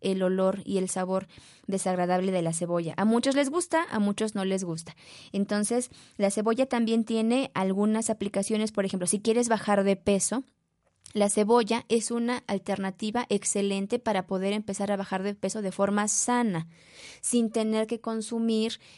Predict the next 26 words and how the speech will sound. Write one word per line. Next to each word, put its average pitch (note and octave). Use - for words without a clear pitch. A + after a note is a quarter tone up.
eh, F3+
muchos F#3+
productos F#3
a F3+
base F3+
de F3
laxantes F3
y F#3
a F3+
base F#3
de F#3
otras F#3
cosas G3
que G3
sí F#3+
pueden F#3+
hacerte F3
daño. D#3+
Entonces, D4
si A3
estás F#3
en, A3+
eh, F3+
ahora G3
que G3+
ya F#3+